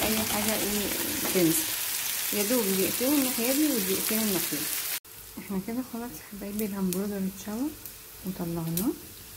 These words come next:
ومكانه هنشوي البصل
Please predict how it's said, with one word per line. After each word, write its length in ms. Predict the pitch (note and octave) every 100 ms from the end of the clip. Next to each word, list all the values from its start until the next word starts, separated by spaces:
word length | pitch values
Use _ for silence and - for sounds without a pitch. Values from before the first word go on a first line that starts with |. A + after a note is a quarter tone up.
| - - -
ومكانه 760 | F#3 F#3 F#3 F#3 F#3 B3 C#4+ D#4 D4+ - - - - G3+
هنشوي 500 | G3 G#3+ - A3+ G#3+ -
البصل 460 | F#3 F#3 G#3+ - E4